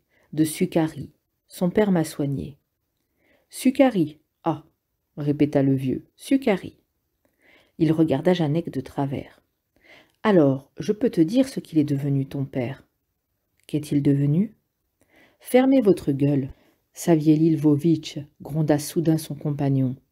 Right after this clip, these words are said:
Fermez votre sale gueule, s'il vous plaît. » « Ah ! » s'étonna le vieux. « Mais je n'ai rien dit. »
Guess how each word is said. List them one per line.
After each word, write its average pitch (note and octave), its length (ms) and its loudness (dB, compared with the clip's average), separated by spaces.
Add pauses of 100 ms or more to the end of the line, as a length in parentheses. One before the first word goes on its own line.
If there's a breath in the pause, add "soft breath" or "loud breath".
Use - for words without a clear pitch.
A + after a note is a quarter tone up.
(340)
Fermez B3+ 360 2
votre D#3+ 340 2
sale D#3 380 0
gueule, D#3+ 380 2
s'il D#3 300 -4
vous C3+ 120 -6
plaît. » « F3 360 -4 (840)
Ah ! » E3 220 0 (380)
s'étonna C#3+ 400 -4
le C3+ 100 2
vieux. « B2 320 -6 (540 soft breath)
Mais D3+ 140 0
je C#3 120 0
n'ai D#3 120 4
rien C#3 240 0
dit. » C3 240 -4